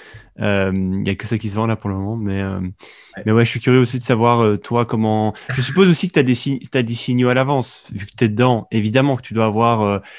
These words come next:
Speaker 1: euh, je sais pas moi, le, ton pote qui va lister un truc ou ton pote qui connaît un autre mec qui va lister et dit, euh, « Fais gaffe, dans une heure, il y a un sale truc qui va arriver. »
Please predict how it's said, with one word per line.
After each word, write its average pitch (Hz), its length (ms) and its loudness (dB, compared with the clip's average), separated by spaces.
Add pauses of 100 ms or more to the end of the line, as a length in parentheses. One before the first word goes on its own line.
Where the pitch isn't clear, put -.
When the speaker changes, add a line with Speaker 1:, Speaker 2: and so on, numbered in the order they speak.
(200)
Speaker 1:
euh, 101 760 -2
je 95 60 -10
sais - 80 -18
pas 127 120 0
moi, 107 160 0
le, 101 200 -4
ton 107 180 -6
pote 120 240 -2
qui - 140 -14
va 107 100 0
lister 107 240 -4
un 110 120 -2
truc 117 460 -2
ou 101 100 -6
ton 104 160 -4
pote 113 180 -2
qui - 120 -18
connaît 107 160 -2
un 107 140 0
autre 107 140 -2
mec 113 140 0
qui - 120 -12
va 107 80 -2
lister 107 460 -2
et 104 40 -2
dit, 107 200 -2
euh, « 98 80 0
Fais 104 180 -6
gaffe, 117 280 -2
dans 107 140 -2
une 95 200 -6
heure, 117 100 -2
il 101 60 -4
y - 20 -4
a 95 60 -4
un 95 40 -8
sale 98 200 -6
truc - 180 -10
qui 104 120 -8
va 101 80 0
arriver. » 104 340 0